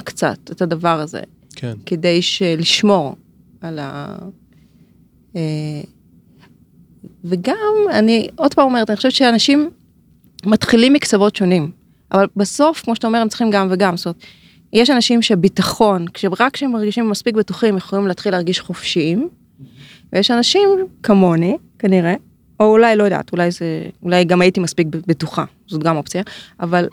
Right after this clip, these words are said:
Speaker 1: היום אני מאוד מרגישה שאני צריכה חופש של אנשים אחרים, בשביל להרגיש בטוחה, בתוך מערכת יחסים איתם. כי עד שהם לא יהיו לגמרי חופשיים, לעזוב אותי,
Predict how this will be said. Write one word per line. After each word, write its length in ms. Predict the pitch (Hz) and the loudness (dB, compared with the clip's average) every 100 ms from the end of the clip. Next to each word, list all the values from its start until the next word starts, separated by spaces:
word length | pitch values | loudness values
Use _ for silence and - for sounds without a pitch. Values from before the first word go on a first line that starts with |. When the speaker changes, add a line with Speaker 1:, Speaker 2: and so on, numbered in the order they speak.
| - | 0
Speaker 1:
היום 260 | 196 233 | 2 4
אני 80 | 226 | 4
מאוד 180 | 202 214 | 4 2
מרגישה 340 | 226 202 202 | 2 2 2
שאני 640 | 202 190 190 - - 180 185 | 2 -2 -4 -12 -6 0 0
צריכה 260 | - - | -2 -6
חופש 840 | 185 - 240 262 - 190 247 - - - | -6 0 0 0 -2 -4 -4 -8 -10 -8
של 180 | - | 0
אנשים 300 | 196 196 269 | 2 2 2
אחרים, 460 | 285 - 208 349 170 - _ _ _ - | 0 2 2 4 2 -2 _ _ _ -6
בשביל 460 | 185 185 - 208 214 | -2 -2 2 4 4
להרגיש 320 | 180 165 160 | 4 -2 -4
בטוחה, 340 | 160 156 - - _ _ _ _ _ | -4 -8 -12 -14 _ _ _ _ _
בתוך 260 | 175 170 175 | -6 -4 -2
מערכת 240 | 175 165 | -2 -2
יחסים 320 | 175 175 202 180 | -8 -6 -2 -2
איתם. 260 | 170 170 202 _ _ _ _ _ _ _ - | -4 -10 -14 _ _ _ _ _ _ _ -8
כי 180 | - - _ _ _ _ _ _ _ _ | -2 -2 _ _ _ _ _ _ _ _
עד 240 | 233 277 - | -2 -2 -2
שהם 200 | 254 220 | -4 0
לא 60 | |
יהיו 180 | 240 226 | 2 2
לגמרי 440 | 208 180 233 262 | 2 2 0 0
חופשיים, 360 | 262 247 - 190 | -4 -4 0 2
לעזוב 420 | 175 170 185 233 | 2 2 2 2
אותי, 480 | 226 - 214 202 196 | 2 -2 0 0 0